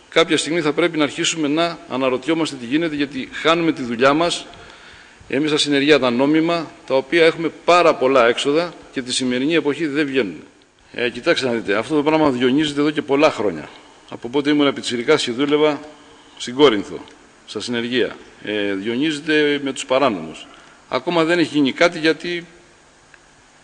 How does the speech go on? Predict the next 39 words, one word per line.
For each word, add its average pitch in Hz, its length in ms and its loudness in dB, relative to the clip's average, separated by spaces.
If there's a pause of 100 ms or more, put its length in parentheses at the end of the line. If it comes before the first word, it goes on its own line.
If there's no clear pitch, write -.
(160)
τώρα 175 240 4
όμως 175 180 0
το 147 80 -2
πράγμα 160 420 2
έχει 175 380 -2 (380)
γίνει 175 460 -2 (560)
στο - 340 0
απροχώρητο 160 580 0
και 143 120 -2
πρέπει 175 280 -4
κάτι 160 240 0
να 156 100 2
γίνει. 135 300 0
Σε - 180 -6
συνεργασία 139 560 0
όμως, 131 320 0 (540)
εμείς 156 200 0
σαν 180 120 0
σωματείο 170 520 2
δεν 170 120 -2
μπορούμε 175 260 0
να, 151 100 2
να 139 160 0
πιάσουμε 139 260 -2
από 123 100 -6
το 123 60 -4
χέρι 135 160 -2
κανέναν, 143 540 -2 (440)
δεν 143 180 0
έχουμε 135 180 -2
το 120 80 -4
δικαίωμα. 123 520 -2 (1300)
Όμως, 160 300 0
με, 135 100 -4
σε - 140 -6
συνεργασία 131 500 -2
με 151 80 -2
την 135 160 -2
εοβεάμ, 131 460 4